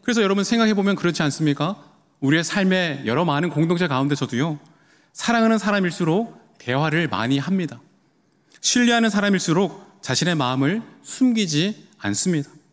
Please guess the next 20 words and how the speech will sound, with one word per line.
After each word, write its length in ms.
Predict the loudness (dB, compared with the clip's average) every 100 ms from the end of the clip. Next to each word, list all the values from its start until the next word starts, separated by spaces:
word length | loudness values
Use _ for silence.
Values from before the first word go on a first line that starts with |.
| _ _ _ _ _ _ _ _ _
여러분, 160 | -2 0
제가 320 | 0 0 0
이렇게 160 | -2 -2
밖에 240 | -2 -2
나와서 760 | -2 -2 -2 -2 -4 -6 -14 _ _ -6
다른 180 | -2
어떤 180 | 0 -2
공동체에 480 | 0 0 2 0 0
있을 280 | -2 -2 -4
때 360 | -4 -6 -8 -14 _ _ _ -8
주로 200 | 0 0
제가 320 | 0 0 0
말을 600 | 0 -2 0 0 -2 -4 -8
하지 280 | -6 -2 -2
않고 560 | -2 -4 -4 -4 -12 -10
잘 260 | -6 -6
듣는 320 | -2 2 4 2
입장에 300 | 0 -2 -2
제가 200 | -2 -4
있거든요. 520 | -4 -6 -4 -6